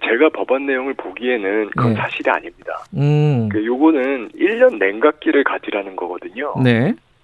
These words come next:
Speaker 1: 그 윤석열 총장도 출마할 수 있습니다.
Speaker 2: 네.
Speaker 1: 그 대선에 나오고 싶으면 올해 삼월 구 일까지 퇴직하면 되는 거고요.
Speaker 2: 음.
Speaker 1: 지방선거 나오고 싶으면 유월 일 일까지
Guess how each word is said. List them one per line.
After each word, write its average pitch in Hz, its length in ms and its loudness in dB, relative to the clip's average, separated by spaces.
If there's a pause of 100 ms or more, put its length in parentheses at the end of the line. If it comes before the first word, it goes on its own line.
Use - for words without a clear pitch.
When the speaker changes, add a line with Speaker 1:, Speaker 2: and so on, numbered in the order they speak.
(120)
Speaker 1:
그 143 140 2
윤석열 160 520 2
총장도 156 500 -2
출마할 208 380 -2
수 - 120 -8
있습니다. 107 640 0
Speaker 2:
네. 120 380 2
Speaker 1:
그 - 80 -12
대선에 170 400 4
나오고 113 380 0
싶으면 117 720 -2
올해 123 260 2
삼월 165 220 0
구 110 160 -4
일까지 110 280 -2 (100)
퇴직하면 147 480 -2
되는 92 220 -10
거고요. 107 540 -6
Speaker 2:
음. 131 600 2
Speaker 1:
지방선거 165 500 2
나오고 101 340 2
싶으면 120 320 -12
유월 123 260 -2
일 135 60 0
일까지 120 260 -6